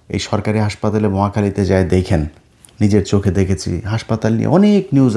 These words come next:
আছে আমার, যে দেখেন কিভাবে বসিয়ে রাখা হয়েছে তাদেরকে। টাকা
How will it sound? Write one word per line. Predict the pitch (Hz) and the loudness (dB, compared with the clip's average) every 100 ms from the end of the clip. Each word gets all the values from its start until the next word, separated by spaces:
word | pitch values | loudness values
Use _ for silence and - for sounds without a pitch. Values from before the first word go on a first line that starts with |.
| 104 | 0
আছে | 101 | 0
আমার, | 98 92 80 - _ - - - - _ _ _ _ _ _ _ | -2 0 -2 -6 _ -20 -20 -20 -20 _ _ _ _ _ _ _
যে | 107 139 127 | 0 2 2
দেখেন | 151 175 143 - _ _ _ | 2 2 0 -6 _ _ _
কিভাবে | 120 113 113 104 | -2 -2 -2 -2
বসিয়ে | 110 - 110 | -4 -2 -4
রাখা | 98 104 101 | -2 -4 -2
হয়েছে | 98 101 92 | -2 -4 -6
তাদেরকে। | 90 90 - 76 - _ _ _ _ _ - - - | -6 -6 -8 -12 -14 _ _ _ _ _ -20 -20 -6
টাকা | 104 101 | -4 0